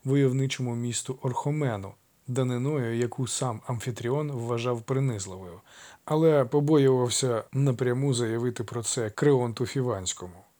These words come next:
Потім він замовив у зброярів новий щит та дюжину копійних накінечників,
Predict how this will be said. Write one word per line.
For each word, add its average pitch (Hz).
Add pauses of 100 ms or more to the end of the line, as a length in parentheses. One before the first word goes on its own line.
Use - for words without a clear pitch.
(480)
Потім 180
він 143
замовив 127
у 123 (100)
зброярів 127
новий 113
щит - (120)
та 123
дюжину 120
копійних 120
накінечників, 143